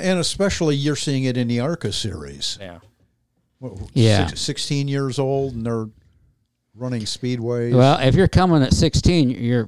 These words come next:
Speaker 3: you're not coming with your own bag of money. <laughs> It's, it's
Speaker 1: Yeah,
Speaker 3: someone
Speaker 1: you,
Speaker 3: else's.
Speaker 1: you can bet on that.
Speaker 3: <laughs> But, um,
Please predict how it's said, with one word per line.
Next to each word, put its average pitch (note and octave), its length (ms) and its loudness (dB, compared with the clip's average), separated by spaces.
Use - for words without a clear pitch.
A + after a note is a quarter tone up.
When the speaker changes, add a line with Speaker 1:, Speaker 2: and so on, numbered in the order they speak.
Speaker 3:
you're B2 200 0
not D3+ 220 2
coming D3 280 4
with A#2 140 4
your A#2+ 120 4
own C#3+ 220 6
bag C3 240 4
of A#2 80 4
money. A2+ 300 4
<laughs> - 100 6
It's, B2+ 260 4
it's - 160 2
Speaker 1:
Yeah, - 60 2
Speaker 3:
someone E3+ 320 4
Speaker 1:
you, E3 60 6
Speaker 3:
else's. G3+ 400 4
Speaker 1:
you B3 60 2
can D#3+ 60 2
bet A#3+ 180 4
on D#3 260 2
that. C3+ 680 -2
Speaker 3:
<laughs> D#3 60 4
But, D3 380 4
um, C3+ 500 4